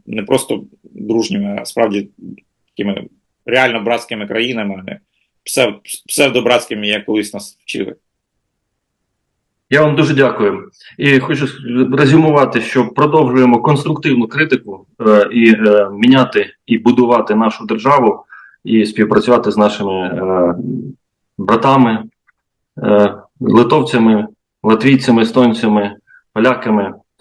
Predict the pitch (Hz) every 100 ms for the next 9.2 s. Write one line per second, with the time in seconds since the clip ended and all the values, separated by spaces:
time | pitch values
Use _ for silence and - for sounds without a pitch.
0 | _ 135 110 - 104 - 135 113 113 107
1 | 107 101 98 82 - - - - 104 107
2 | - - 113 98 98 - 95 98 - 107
3 | 113 104 104 104 98 95 101 107 - 107
4 | 110 113 - 147 156 147 139 - _ -
5 | - _ _ - 131 110 101 101 107 98
6 | 95 92 90 92 92 92 90 92 92 90
7 | 104 143 135 117 110 104 104 151 160 -
8 | 110 - - 120 120 107 104 104 131 -
9 | 110